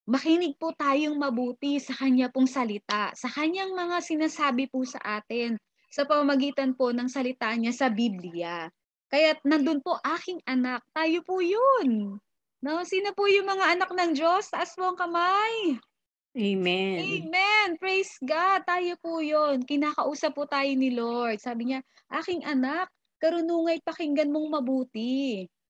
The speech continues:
Speaker 1: Pakinig mo ay ikiling sa aking sinasabi." Sa verse two,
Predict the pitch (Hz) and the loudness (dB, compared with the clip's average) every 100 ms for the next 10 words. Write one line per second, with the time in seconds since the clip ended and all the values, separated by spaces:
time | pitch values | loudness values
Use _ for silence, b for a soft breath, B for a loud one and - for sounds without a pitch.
0 | _ _ _ - 311 330 339 277 294 311 | _ _ _ -6 0 0 2 0 4 4
1 | 311 277 - 311 302 320 311 - 262 277 | 2 -2 -6 -4 -2 -2 -2 -2 -4 -2
2 | 294 277 262 269 269 247 233 208 262 277 | -2 0 2 0 0 -2 -2 -2 0 0
3 | 240 262 269 302 285 - 320 339 403 359 | -2 -2 -2 -2 -4 -8 -4 -2 0 -2